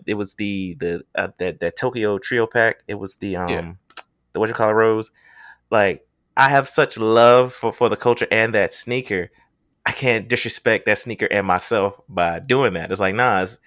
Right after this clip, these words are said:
Speaker 1: it's either I'ma have the money now to buy the, these authentic pair or just not do it at all. Just, uh, just, just leave it be.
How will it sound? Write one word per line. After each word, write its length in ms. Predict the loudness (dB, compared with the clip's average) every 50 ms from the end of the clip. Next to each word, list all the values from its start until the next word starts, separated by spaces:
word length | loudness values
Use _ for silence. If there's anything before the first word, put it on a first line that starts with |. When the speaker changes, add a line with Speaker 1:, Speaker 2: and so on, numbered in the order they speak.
| -20 -20 _ -8
Speaker 1:
it's 140 | -4 0 2
either 140 | 4 4
I'ma 220 | 4 4 2 2 2
have 140 | 2 2 2
the 80 | 2
money 240 | 0 0 0 0 2
now 300 | 2 2 2 4 2 0
to 140 | 0 -4 -6
buy 460 | -8 -8 0 6 8 10 10 10 10
the, 260 | 8 6 4 2 2 0
these 260 | -2 -6 -6 -6 -2 0
authentic 580 | 0 0 0 0 0 -2 -2 -2 -6 -4 2
pair 380 | 4 6 6 6 4 2 0 -6 _ -20 -20 -20 _ _ _ _ 2
or 420 | 4 6 6 6 4 2 0 -2 -4
just 160 | -4 -4 -2
not 200 | 0 0 0 0 0
do 140 | 0 -2 -2
it 80 | -2
at 120 | 0 2 4
all. 260 | 4 4 2 0 -4 -10
Just, 240 | -12 -12 -12 -12
uh, 160 | -10 -10 -10 -8
just, 300 | -8 -8 -8 -8 -6 -6
just 180 | -6 -4 -2
leave 180 | -2 -2 -2 -2
it 80 | -4
be. 300 | -4 -4 -4 -6 -8 -14